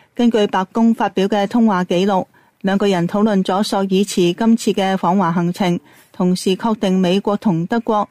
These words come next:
對於維護國際秩序、人權同公平貿易等共同嘅承諾。海外傳媒指出，朔爾茨喺同李克強四號喺北京召開嘅記者會上表示，佢話俾習近平知，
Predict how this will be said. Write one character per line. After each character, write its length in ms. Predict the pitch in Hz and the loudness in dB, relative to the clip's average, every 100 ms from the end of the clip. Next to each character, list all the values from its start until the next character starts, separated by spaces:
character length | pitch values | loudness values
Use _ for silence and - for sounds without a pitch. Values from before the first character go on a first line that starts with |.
| _ | _
對 140 | 208 | -2
於 120 | 202 233 | 2 2
維 240 | 202 165 | 2 0
護 220 | 170 190 | 0 -2
國 180 | 180 202 | 0 -4
際 240 | 190 202 196 | -2 -2 0
秩 380 | 190 - 196 185 | 0 0 0 -2
序、 100 | - _ _ | -4 _ _
人 240 | 185 175 | -2 -2
權 240 | 180 202 180 | 0 0 0
同 240 | 196 170 | 0 -2
公 220 | 180 233 | 0 0
平 240 | 226 196 165 | 2 0 0
貿 160 | 180 | 0
易 100 | 180 175 | 0 0
等 240 | 170 185 | -2 -2
共 200 | 202 175 | -2 -2
同 220 | 170 160 165 | -2 -4 -2
嘅 180 | 190 | -2
承 160 | 180 165 | -2 -4
諾。 260 | 180 185 - _ _ _ _ _ | -2 -2 -4 _ _ _ _ _
海 140 | - 202 | -2 0
外 180 | 196 | 2
傳 240 | 185 196 170 | 0 0 0
媒 180 | 170 165 | 0 0
指 180 | 196 | 0
出， 140 | 202 254 226 _ _ | 0 0 -4 _ _
朔 180 | - 202 | -8 -4
爾 60 | 196 | 0
茨 340 | 185 202 190 | 0 0 0
喺 120 | 202 | 0
同 200 | 208 208 | 2 0
李 120 | 170 196 | 2 2
克 140 | 233 | 0
強 240 | - 185 175 | -2 -2 -2
四 220 | - 202 | 0 0
號 260 | 202 196 - _ | 2 0 -2 _
喺 160 | - 196 | -4 -4
北 160 | 214 240 | -2 -2
京 200 | 240 233 | 2 2
召 160 | - 196 | 2 0
開 200 | 240 226 | 0 0
嘅 240 | 214 202 | 0 0
記 180 | 208 208 | 0 0
者 160 | 202 214 | 0 0
會 160 | 202 | 0
上 200 | 214 202 | 0 -2
表 180 | 196 190 | 0 -2
示， 340 | 220 220 208 - _ _ _ - | 0 0 -2 -4 _ _ _ -6
佢 220 | 214 220 | 0 2
話 160 | 190 | 0
俾 120 | 190 220 | 0 0
習 160 | 220 - | -2 -2
近 200 | 185 196 | 0 0
平 240 | 208 170 | 0 -2
知， 320 | - 247 240 | 0 0 0